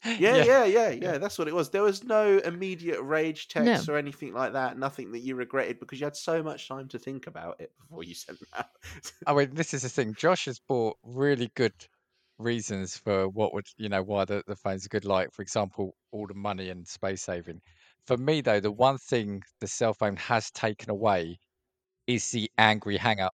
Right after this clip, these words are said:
Speaker 2: You can't slam your
Speaker 3: Oh,
Speaker 2: phone
Speaker 3: you
Speaker 2: down
Speaker 3: can't.
Speaker 2: anymore. <laughs> You can't show your disgust with someone.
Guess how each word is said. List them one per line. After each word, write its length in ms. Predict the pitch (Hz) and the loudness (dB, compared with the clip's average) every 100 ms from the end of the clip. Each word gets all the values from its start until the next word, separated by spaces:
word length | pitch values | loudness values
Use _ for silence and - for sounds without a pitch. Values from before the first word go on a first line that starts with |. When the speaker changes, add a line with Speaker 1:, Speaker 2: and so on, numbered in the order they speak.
| - - | -10 -12
Speaker 2:
You 100 | 107 | -2
can't 300 | 135 123 - | 2 2 2
slam 300 | 135 120 110 | 4 6 6
your 100 | - | 6
Speaker 3:
Oh, 60 | |
Speaker 2:
phone 160 | 120 117 | 8 6
Speaker 3:
you 60 | 110 | 4
Speaker 2:
down 200 | 101 95 | 2 2
Speaker 3:
can't. 240 | 98 - | -2 0
Speaker 2:
anymore. 420 | - 135 98 160 - | 4 4 10 10 10
<laughs> 40 | |
You 280 | 170 135 175 - | 6 4 4 6
can't 260 | 160 160 | 8 8
show 200 | 143 151 | 8 6
your 180 | 139 123 | 8 6
disgust 520 | 113 123 - 143 - 131 | 0 -4 4 4 4 -4
with 120 | 110 | -6
someone. 320 | - 110 101 | -4 -2 -4